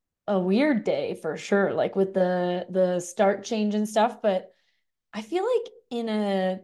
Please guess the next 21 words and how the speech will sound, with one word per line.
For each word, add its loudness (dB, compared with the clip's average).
sub 2
ultra 4
situation, -2
because -2
it's -6
already, 0
like, 0
so -4
nerve -6
wracking, 0
I 0
don't 0
know. 0
I 0
never -2
really -2
felt -4
nervous -4
about -2
this -4
race. -2